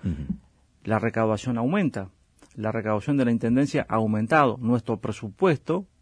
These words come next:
Speaker 2: en los hechos es mayor al presupuesto anterior. Bueno, frente a esa circunstancia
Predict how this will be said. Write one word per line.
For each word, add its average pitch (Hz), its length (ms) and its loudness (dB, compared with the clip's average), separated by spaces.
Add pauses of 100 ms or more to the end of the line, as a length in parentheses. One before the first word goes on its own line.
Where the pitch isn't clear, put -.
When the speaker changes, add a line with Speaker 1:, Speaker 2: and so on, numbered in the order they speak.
(320)
Speaker 2:
en 104 60 -2
los 104 220 -2
hechos 170 480 2
es 131 240 -2 (100)
mayor 117 480 0
al 143 120 0
presupuesto 117 520 -4
anterior. 104 380 -2 (440)
Bueno, 117 220 0
frente 113 300 -2
a - 20 -2
esa 123 160 -4
circunstancia 127 760 2